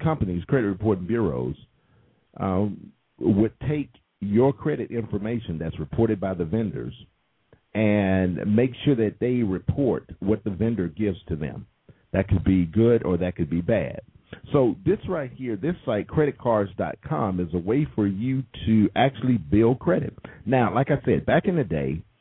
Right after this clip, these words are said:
and on our blog, you'll see more of this. In our blog, you can go to bit ly, that's B I T dot L Y slash capital L, capital S, capital S, blog.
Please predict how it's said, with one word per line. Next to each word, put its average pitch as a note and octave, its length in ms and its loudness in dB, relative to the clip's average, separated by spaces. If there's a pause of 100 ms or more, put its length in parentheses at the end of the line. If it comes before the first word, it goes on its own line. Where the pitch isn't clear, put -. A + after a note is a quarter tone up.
(360)
and C#3 120 4
on E3+ 140 4
our F3 180 2
blog, G#2 380 0 (240)
you'll A2+ 280 4
see C#3+ 100 -2
more A#2 240 2
of F2 80 -2
this. E2 200 -6
In E2+ 80 -14
our F2 80 -8
blog, C3+ 460 0 (500)
you A2 120 0
can A2+ 100 -4
go A#2 120 4
to F#2+ 140 -2
bit E2 340 2
ly, F3+ 160 -4 (240)
that's - 160 -10 (160)
B B2 220 -2
I C3 160 0
T A2+ 460 -6 (100)
dot D#2 220 -2 (100)
L A#2 260 6
Y C#2+ 500 -6 (680)
slash G2 480 0 (960)
capital - 500 -2
L, A#2 420 4
capital - 540 -4
S, G#2+ 220 0 (180)
capital F#2 680 0
S, D2+ 240 -4 (340)
blog. D2+ 580 0